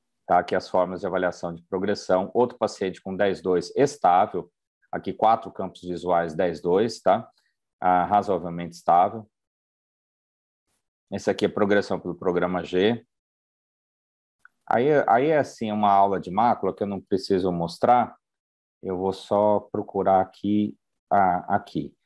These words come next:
Isso daqui é uma coisa interessante. Lembra aquelas, aqueles clusters, né?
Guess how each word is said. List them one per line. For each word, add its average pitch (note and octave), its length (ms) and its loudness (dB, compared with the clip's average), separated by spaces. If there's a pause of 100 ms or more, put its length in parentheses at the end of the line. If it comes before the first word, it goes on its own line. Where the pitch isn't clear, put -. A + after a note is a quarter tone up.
(420)
Isso F3+ 300 4
daqui A2+ 280 0
é D#3+ 60 4
uma D#3 160 2
coisa C#3 220 0
interessante. B2 840 -2 (1000)
Lembra G#3+ 260 4
aquelas, E3+ 380 2
aqueles D3 380 0
clusters, A2 560 0
né? A#2 240 -2